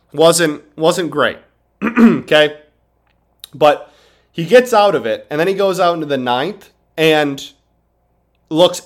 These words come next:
exponentially better. And he only threw twenty-four pitches in almost two innings of work. It's pretty eff-, pretty efficient,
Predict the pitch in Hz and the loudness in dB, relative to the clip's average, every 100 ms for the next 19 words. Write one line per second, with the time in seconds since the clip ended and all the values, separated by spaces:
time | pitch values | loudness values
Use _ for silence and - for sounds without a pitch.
0 | - 196 190 - 202 175 170 165 147 127 | -4 -2 -2 -4 -2 -2 -4 -6 -6 -6
1 | 113 82 67 _ _ _ _ _ - 151 | -6 -8 -12 _ _ _ _ _ -10 -4
2 | 175 233 233 226 - 202 196 190 190 165 | -2 0 -2 -6 -4 -4 -4 -4 -4 -4
3 | 180 165 131 127 127 123 - 139 131 127 | -6 -8 -8 -6 -6 -6 -10 -8 -6 -8
4 | 117 107 110 90 - 120 - 143 131 120 | -10 -8 -6 -8 -12 -20 -14 -10 -10 -10
5 | _ _ 135 - _ - - 233 233 160 | _ _ -20 -20 _ -20 -8 -6 -4 -6
6 | - 156 - 87 | -4 -6 -6 -16